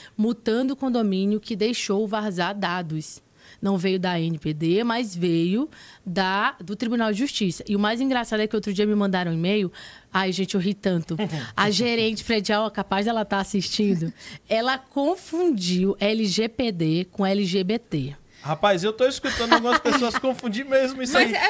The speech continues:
Speaker 3: verdade,
Speaker 2: É uma sopa
Speaker 3: é
Speaker 2: de
Speaker 3: muito
Speaker 2: letrinhas bem
Speaker 3: igual.
Speaker 2: parecida,
Speaker 3: É
Speaker 2: não é?
Speaker 3: verdade. É muito igual.
Speaker 1: Pois é, mas isso aconteceu.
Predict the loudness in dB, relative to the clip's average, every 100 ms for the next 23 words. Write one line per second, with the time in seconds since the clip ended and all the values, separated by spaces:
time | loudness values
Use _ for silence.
0 | 4 4 4 6 4 6 6 4 6 4
1 | 4 2 0 2 2 4 2 0 -4 -4
2 | 0 2 4 4 2 2 0 -2 -2 -2
3 | -6 -10 -10 -8 -6 -6 -6 -6 -6 -6
4 | -8 -10 -2 0 0 0 0 0 0 0
5 | -2 0 -2 -2 -2 0 -2